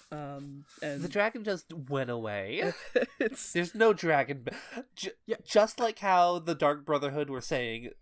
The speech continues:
Speaker 2: Vimes is like, "There's no dragon bits. There should be dragon bits."
Speaker 1: Sybil said there's bits when they explode.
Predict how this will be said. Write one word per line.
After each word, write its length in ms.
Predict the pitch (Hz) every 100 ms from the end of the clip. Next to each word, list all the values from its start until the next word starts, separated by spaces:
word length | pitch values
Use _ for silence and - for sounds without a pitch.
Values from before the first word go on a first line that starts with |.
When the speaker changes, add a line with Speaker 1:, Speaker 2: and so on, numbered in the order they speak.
| -
Speaker 2:
Vimes 440 | 156 156 160 143 156
is 100 | 165
like, 240 | 139 - -
"There's 260 | 165 190 202
no 100 | 185
dragon 420 | 175 156 151 107
bits. 500 | 113 113 - - - _ _ _ -
There 200 | 165 160
should 180 | - 254
be 80 | 294
dragon 420 | 180 156 147 131
bits." 560 | 120 120 - - - -
Speaker 1:
Sybil 280 | 269 370 359
said 260 | - 262
there's 180 | 233 190
bits 400 | 165 202 180 -
when 140 | 185 170
they 100 | 151
explode. 680 | 147 - 180 151 151 -